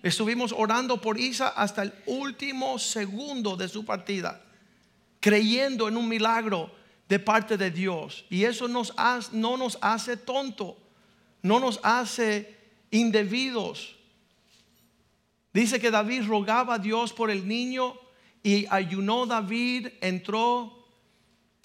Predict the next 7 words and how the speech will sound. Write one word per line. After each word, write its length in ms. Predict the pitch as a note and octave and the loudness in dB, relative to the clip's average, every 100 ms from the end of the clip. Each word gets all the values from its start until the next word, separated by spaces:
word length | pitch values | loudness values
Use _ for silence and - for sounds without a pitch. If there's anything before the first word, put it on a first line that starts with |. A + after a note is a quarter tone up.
| _ | _
Y 140 | F3+ | 0
entró 520 | F#3 F3+ G#3+ A#3 B3+ C4 | 0 -2 0 0 2 0
y 100 | G#3 | -2
pasó 340 | F#3+ F#3 - | -2 -4 -2
la 140 | A#3 A3 | 0 0
noche 340 | G#3+ A#3+ A#3+ | 0 -2 -4
acostado 960 | G3+ G3 E3+ - G#3 A3+ A#3 G#3+ F3+ | -4 -4 -6 -2 0 2 0 -2 -4